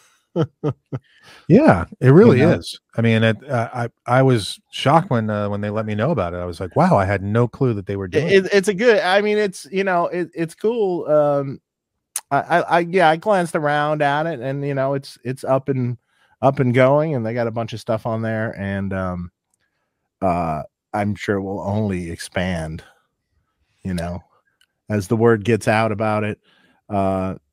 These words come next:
Speaker 1: it, you know, we need some more selling platforms. I think that's cool.
Speaker 2: Yeah, I agree.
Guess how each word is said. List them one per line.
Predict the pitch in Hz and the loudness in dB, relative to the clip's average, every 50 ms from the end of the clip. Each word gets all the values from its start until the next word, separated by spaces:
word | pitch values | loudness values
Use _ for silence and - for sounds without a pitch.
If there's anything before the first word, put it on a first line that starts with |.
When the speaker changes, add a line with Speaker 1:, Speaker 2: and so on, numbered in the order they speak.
| _ | _
Speaker 1:
it, | - 143 104 - | -6 -6 -4 0
you | 160 156 | 0 2
know, | 127 113 113 117 - _ | 2 2 0 -2 -6 _
we | - 127 147 147 | -8 -4 -2 0
need | 147 139 117 - | 0 0 0 0
some | - 113 | -2 0
more | 107 104 95 | 0 -2 -2
selling | - - 117 107 104 95 92 | 0 0 0 0 0 -2 -2
platforms. | - 104 95 92 - 107 98 95 98 95 | -2 -2 -2 -2 -2 -4 -2 -2 -2 -2
I | 101 98 | -2 -2
think | 95 101 95 | -2 -2 -2
that's | 95 92 87 - | -2 -2 -2 -2
cool. | - - 101 90 90 92 _ _ _ _ _ _ _ _ _ _ _ _ _ _ _ _ _ - - _ _ _ _ _ _ _ _ _ - | -2 -2 -2 -2 -2 -8 _ _ _ _ _ _ _ _ _ _ _ _ _ _ _ _ _ -20 -20 _ _ _ _ _ _ _ _ _ 2
Speaker 2:
Yeah, | 117 110 101 95 | 4 4 4 4
I | 95 98 | 2 0
agree. | 95 87 85 98 98 92 87 | 0 0 -2 -2 -2 -2 -2